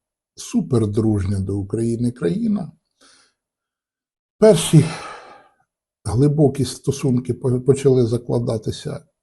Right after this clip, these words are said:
між Україною і Японією під час сумнозвісної Чорнобильської аварії, коли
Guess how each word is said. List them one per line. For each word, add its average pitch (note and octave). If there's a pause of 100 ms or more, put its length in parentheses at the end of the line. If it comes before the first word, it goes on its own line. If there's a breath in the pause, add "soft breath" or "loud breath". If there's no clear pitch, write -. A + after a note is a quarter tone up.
(100)
між A2+
Україною A#2
і G#2+
Японією A#2
під C3
час - (1040)
сумнозвісної B2
Чорнобильської A2+
аварії, C3+
коли A#2